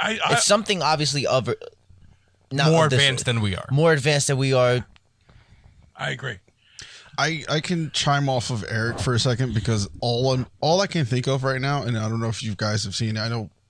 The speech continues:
Speaker 4: two of you probably. I'm not sure about you, Dad. Uh, did you guys ever see, um, A V P, Alien versus Predator?
Speaker 1: No.
Speaker 2: Yes.
Speaker 3: Yes.
Speaker 4: You know how when they went down towards the end of the movie, they went down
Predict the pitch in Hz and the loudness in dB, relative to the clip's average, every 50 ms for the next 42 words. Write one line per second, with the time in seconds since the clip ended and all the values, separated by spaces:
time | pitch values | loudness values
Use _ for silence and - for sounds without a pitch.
0 | _ _ - - 135 123 113 104 104 90 98 - - 107 101 95 101 107 107 107 | _ _ -2 -2 0 0 0 -2 -4 -6 -8 -4 -4 -4 -2 -2 -4 -6 -6 -6
1 | 107 107 - - 107 104 101 101 101 101 104 101 104 98 85 - - - - - | -6 -4 -4 -4 -4 -4 -4 -4 -6 -6 -6 -6 -4 -6 -6 -6 -10 -16 -16 -16
2 | - - - - - 131 151 - - - 147 139 131 120 131 127 147 160 160 156 | -16 -16 -16 -10 -6 -4 -4 -4 -2 -2 -2 -2 -2 -2 -2 -2 0 0 0 2
3 | 143 165 139 135 127 - - 143 139 127 110 113 117 117 113 107 107 104 95 95 | 0 0 -2 0 0 0 0 0 0 0 0 0 0 -2 -2 -2 -4 -6 -6 -8
4 | 104 104 - _ _ - - _ _ _ _ - - - - - - 131 131 127 | -12 -14 -18 _ _ -12 -12 _ _ _ _ -16 -14 -14 -12 -4 -2 0 0 2
5 | 131 127 - - 135 131 135 135 135 - 76 - 104 117 120 120 123 123 120 117 | 0 0 0 0 0 0 0 -2 -4 -6 -8 -4 -2 0 0 2 0 0 2 0
6 | 113 - 120 110 - 123 117 117 117 120 135 127 - - _ - - 123 113 85 | 0 0 0 -2 0 0 0 0 0 0 -2 -2 -4 -6 _ -12 -10 -8 -8 -8
7 | - - - 120 127 113 - - - - - - - - - - - - - - | -10 -8 -4 -2 -2 -2 -2 -4 -4 -4 -6 -10 -16 -12 -12 -12 -12 -12 -14 -10
8 | 113 110 104 98 98 - - - - 131 139 147 151 143 123 139 147 139 139 135 | -8 -6 -4 -4 -4 -6 -6 -2 0 0 2 2 2 2 4 4 4 4 2 2
9 | 127 113 107 101 120 131 127 123 127 120 110 123 127 135 - 120 135 127 123 123 | 0 -2 -4 -4 -2 -2 0 0 0 0 0 0 0 0 -2 -2 -2 0 0 2
10 | 123 127 123 117 - 131 131 120 113 107 113 113 110 113 120 117 117 110 107 110 | 0 0 -2 -2 -2 0 0 0 0 0 0 -2 -2 -2 -2 -2 -4 -4 -4 -4
11 | 110 110 110 117 120 117 120 123 123 104 107 104 101 104 120 110 - - 123 107 | -4 -2 -2 -2 0 0 0 0 0 -2 -2 -4 -4 -4 -4 -6 -4 -4 -4 -2
12 | 107 117 104 | -2 -4 -4